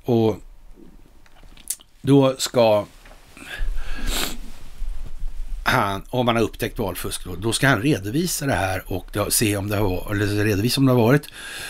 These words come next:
utländsk interferens i den här hanteringen då, gällande till exempel poströster, gällande elektronisk rösträkningsutrustning och så vidare.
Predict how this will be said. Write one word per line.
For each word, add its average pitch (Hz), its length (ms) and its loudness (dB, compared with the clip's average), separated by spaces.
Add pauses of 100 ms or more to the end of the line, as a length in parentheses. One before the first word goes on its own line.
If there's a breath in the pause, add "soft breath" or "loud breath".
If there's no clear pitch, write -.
(340 loud breath)
utländsk 131 600 4
interferens 107 800 -2
i - 320 0 (280 loud breath)
den 117 120 -2
här 101 200 2
hanteringen 95 600 -2
då, 90 120 -4
gällande 87 440 -2
till - 120 -8
exempel 92 340 -2
poströster, 113 1000 0
gällande 110 460 2
elektronisk 110 1200 0 (1200 loud breath)
rösträkningsutrustning 110 2500 0 (460)
och 135 160 4
så 131 100 0
vidare. 92 320 0